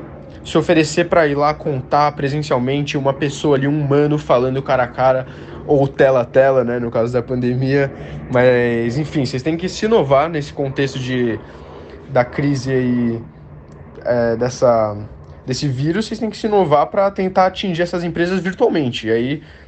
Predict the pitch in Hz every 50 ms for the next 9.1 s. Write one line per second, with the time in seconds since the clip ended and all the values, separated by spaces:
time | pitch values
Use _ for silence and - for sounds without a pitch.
0 | _ _ - - 143 135 143 139 - 165 156 - - 156 160 160 135 123 117 131
1 | 147 147 160 165 165 165 - - - - - - - 143 139 139 135 127 - -
2 | 175 180 175 151 139 156 170 170 170 170 165 180 165 160 151 156 - 165 156 151
3 | 143 139 143 135 147 143 151 143 135 - 139 131 156 170 165 151 143 - - 117
4 | 104 107 - - - 170 - 127 123 151 160 165 165 165 160 156 151 147 143 135
5 | - - 139 131 - - - - - - - - - - - 151 156 147 160 156
6 | 139 120 117 139 175 185 160 147 127 120 123 120 110 110 - - - - - 131
7 | 143 170 170 170 165 - 185 156 151 139 147 151 151 151 143 139 139 135 131 135
8 | 139 135 135 131 131 123 123 - - - 170 170 160 147 131 123 - 156 156 165
9 | 175 175